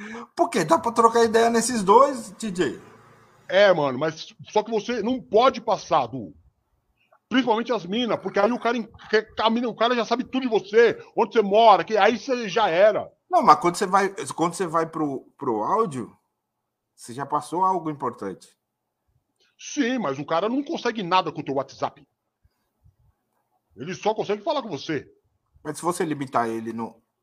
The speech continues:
Speaker 1: nas redes sociais, ele não tem acesso.
Speaker 2: Não, ele, se você, ele for teu amigo, se ele for teu amigo,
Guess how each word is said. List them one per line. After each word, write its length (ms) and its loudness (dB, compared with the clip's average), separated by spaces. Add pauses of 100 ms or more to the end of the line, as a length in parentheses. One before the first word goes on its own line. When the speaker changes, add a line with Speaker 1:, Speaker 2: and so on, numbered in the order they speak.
(140)
Speaker 1:
nas 240 -12
redes 220 -10
sociais, 560 -8
ele 200 -4
não 140 -2
tem 180 -8
acesso. 480 -8 (960)
Speaker 2:
Não, 440 -8
ele, 100 -16
se 120 -18
você, 320 -8
ele 120 -6
for 160 -12
teu 180 -2
amigo, 640 -4 (440)
se 200 -6
ele 200 -2
for 140 -2
teu 200 0
amigo, 640 -6